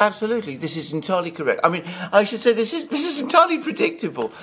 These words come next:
I remember before Biden became, uh, president,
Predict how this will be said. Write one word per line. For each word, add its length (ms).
I 100
remember 440
before 340
Biden 500
became, 600
uh, 200
president, 640